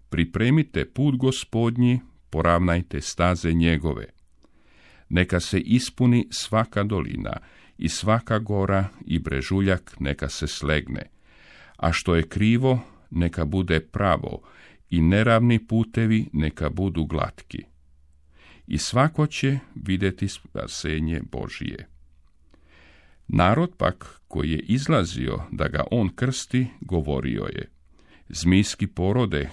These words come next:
ko vam je ukazao da izbegnete predstojeći gnjev? Donesite, dakle, rodove dostojne pokajanja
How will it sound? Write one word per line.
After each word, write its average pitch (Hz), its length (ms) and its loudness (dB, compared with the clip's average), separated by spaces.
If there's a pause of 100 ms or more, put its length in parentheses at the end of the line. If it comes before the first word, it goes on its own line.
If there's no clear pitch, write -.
ko - 160 -4
vam 107 240 4
je 101 220 4
ukazao 98 800 0
da 90 160 -2
izbegnete 98 760 0
predstojeći 90 840 -2
gnjev? 98 360 0 (920)
Donesite, 120 680 4
dakle, 71 480 -2 (100)
rodove 107 720 2
dostojne 92 760 2
pokajanja 85 880 2